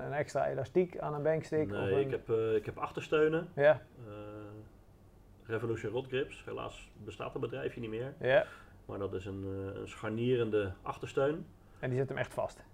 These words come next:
Speaker 2: Ja. Ja, daar kan,
Speaker 1: Oké.
Speaker 2: de hengel kan er onmogelijk uit.
Speaker 1: Nee.
Speaker 2: Hoe, hoe,
Speaker 1: <laughs>
Speaker 2: hoe,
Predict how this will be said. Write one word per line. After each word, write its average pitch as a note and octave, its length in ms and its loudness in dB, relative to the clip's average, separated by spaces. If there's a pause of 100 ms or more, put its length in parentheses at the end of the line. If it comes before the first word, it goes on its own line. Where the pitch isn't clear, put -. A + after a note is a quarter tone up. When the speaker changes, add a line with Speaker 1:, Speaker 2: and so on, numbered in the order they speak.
Speaker 2:
Ja. G#2+ 280 2 (440)
Ja, G2 200 -2
daar F#2 100 -6
kan, G#2+ 180 -4 (140)
Speaker 1:
Oké. B2+ 160 4
Speaker 2:
de A#2+ 80 0
hengel A#2 240 2
kan A#2 240 0
er A#2+ 120 2
onmogelijk A#2 640 6
uit. F2+ 300 -2
Speaker 1:
Nee. A#2 360 0
Speaker 2:
Hoe, B2 220 8
hoe, D#3 240 6
Speaker 1:
<laughs> A2 80 0
Speaker 2:
hoe, B2 160 4